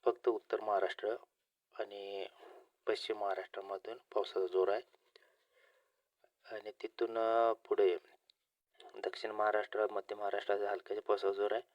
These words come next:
आणि उत्तर महाराष्ट्रातून, अं, बऱ्यापैकी चांगला पावसाचा जोर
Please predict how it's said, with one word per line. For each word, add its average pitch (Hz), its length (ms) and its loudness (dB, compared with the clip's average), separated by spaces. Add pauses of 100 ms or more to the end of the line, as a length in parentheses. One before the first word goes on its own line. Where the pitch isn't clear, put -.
(840)
आणि 101 140 -10
उत्तर 101 280 -2
महाराष्ट्रातून, 98 760 -2 (760)
अं, 95 360 -18
बऱ्यापैकी 92 380 0
चांगला 92 300 -8
पावसाचा - 400 -8
जोर 101 240 2